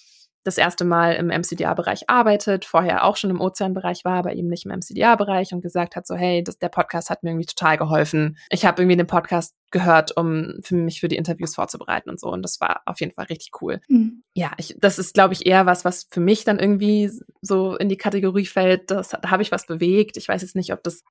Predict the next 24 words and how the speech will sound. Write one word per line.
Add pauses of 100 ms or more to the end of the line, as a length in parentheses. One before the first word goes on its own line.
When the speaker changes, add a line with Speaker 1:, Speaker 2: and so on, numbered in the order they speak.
Speaker 1:
groß
irgendwo
anders
was
bewegt
hat.
<laughs>
Aber
ja,
es
sind
die
kleinen, (160)
kleinen
Momente,
würd
ich
sagen. (640)
<laughs>
Speaker 2:
Ja, (140)
also
wie
gesagt, (400)
sonst